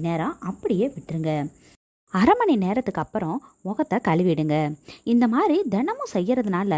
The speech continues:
முகத்துல இருக்கக்கூடிய பருக்களோட பிரச்சனை குறைய ஆரம்பிக்கும். அந்த பருக்களால ஏற்பட்ட கரும்புள்ளிகளும் மறைய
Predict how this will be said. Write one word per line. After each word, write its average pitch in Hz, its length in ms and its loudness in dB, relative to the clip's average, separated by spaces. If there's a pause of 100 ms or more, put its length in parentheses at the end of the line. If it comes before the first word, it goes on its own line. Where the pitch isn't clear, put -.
(560)
முகத்துல 440 360 -2 (100)
இருக்கக்கூடிய 196 440 0 (180)
பருக்களோட 240 480 0 (100)
பிரச்சனை 165 400 -2 (220)
குறைய 214 260 2 (140)
ஆரம்பிக்கும். 156 540 -2 (500)
அந்த 247 140 2 (120)
பருக்களால 311 580 2 (120)
ஏற்பட்ட 233 320 -2 (220)
கரும்புள்ளிகளும் 233 800 -2 (260)
மறைய 233 240 0